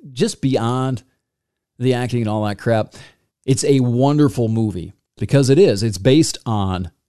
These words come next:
Plato's Cave. It, it doesn't take a genius to see the similarities, but that scene right there, I think, really illustrates,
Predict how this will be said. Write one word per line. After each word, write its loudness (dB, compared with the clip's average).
Plato's -2
Cave. -8
It, -4
it 2
doesn't 2
take 0
a -6
genius -6
to -12
see -6
the -12
similarities, -10
but -10
that -4
scene -2
right -4
there, -4
I -6
think, -8
really 2
illustrates, -4